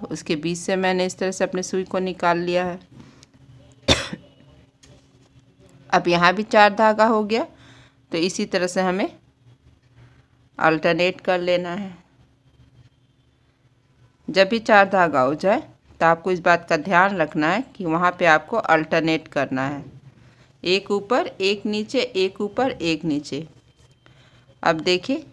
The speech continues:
इस तरह से मैंने यहाँ पे सुई निकाला था, ठीक इसी जगह में फिर से सुई को इस तरह से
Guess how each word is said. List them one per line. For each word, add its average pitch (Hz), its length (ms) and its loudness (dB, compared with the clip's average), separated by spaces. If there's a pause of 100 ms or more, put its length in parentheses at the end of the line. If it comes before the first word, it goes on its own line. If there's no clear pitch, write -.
(180)
इस 180 200 -4
तरह 165 200 2
से - 260 -6 (840)
मैंने 185 260 2
यहाँ 170 320 4
पे 214 140 0
सुई 226 260 -4
निकाला 214 480 4
था, 294 260 -2 (320)
ठीक 233 200 -2
इसी 220 220 -4
जगह 185 340 2
में 214 220 -2
फिर 185 240 -2
से 247 180 0
सुई 226 240 -2
को 233 140 -4
इस 220 160 -4
तरह 214 160 -2
से 381 220 -6